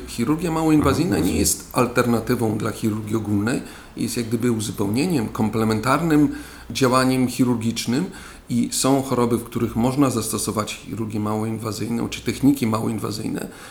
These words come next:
Speaker 1: Są schorzenia, w których one nigdy nie znajdą zastosowania. Jak gdyby nie kładziemy nacisku na konieczność czy potrzebę,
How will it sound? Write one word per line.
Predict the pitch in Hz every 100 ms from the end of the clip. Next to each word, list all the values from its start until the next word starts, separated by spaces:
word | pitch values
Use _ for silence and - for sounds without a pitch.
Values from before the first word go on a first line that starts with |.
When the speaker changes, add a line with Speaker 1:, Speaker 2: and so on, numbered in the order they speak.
| -
Speaker 1:
Są | - 190
schorzenia, | 180 185 156 160
w | 160
których | - 156 165 - -
one | 143 147
nigdy | 160 147
nie | 147 143
znajdą | 135 165 151
zastosowania. | 120 107 107 - 98 107 113 107 - - -
Jak | 110
gdyby | 117 123
nie | 127 135
kładziemy | - 110 104 175 196
nacisku | 135 110 - 135 - - 107
na | 104 113 110 - - - -
konieczność | 104 104 120 - 104 98
czy | -
potrzebę, | - 98 - 110 147